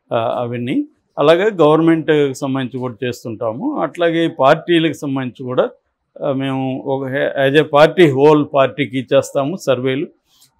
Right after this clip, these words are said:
ఇండివిజువల్గా కూడా చేస్తాము. అట్లా మాకు అన్ని పార్టీల వాళ్ళు వందల మంది సంఖ్యలో నా క్లయింట్స్ ఉన్నారు.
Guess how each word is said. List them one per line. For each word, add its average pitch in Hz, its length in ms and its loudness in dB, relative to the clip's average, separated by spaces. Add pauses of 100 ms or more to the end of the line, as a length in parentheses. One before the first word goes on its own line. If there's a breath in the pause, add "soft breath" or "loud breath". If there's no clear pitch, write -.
(140)
ఇండివిజువల్గా 180 800 2
కూడా 170 300 -2
చేస్తాము. 127 360 -2
అట్లా 160 220 -2
మాకు 151 260 0
అన్ని 147 220 0
పార్టీల 170 480 2
వాళ్ళు 147 540 0
వందల 156 360 4
మంది 165 280 0
సంఖ్యలో 151 440 -2
నా 147 160 -2
క్లయింట్స్ 131 480 -2
ఉన్నారు. 131 360 -4